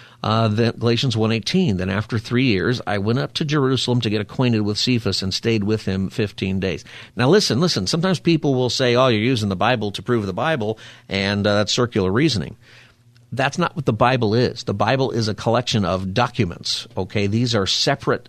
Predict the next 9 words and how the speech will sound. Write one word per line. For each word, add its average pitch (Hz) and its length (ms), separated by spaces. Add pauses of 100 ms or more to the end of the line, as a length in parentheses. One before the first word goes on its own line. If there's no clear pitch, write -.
(160)
documents. 110 680
Each 131 260
book 131 260
in 101 100
your 92 100
Bible 98 420
is 82 80
a 76 60
separate - 540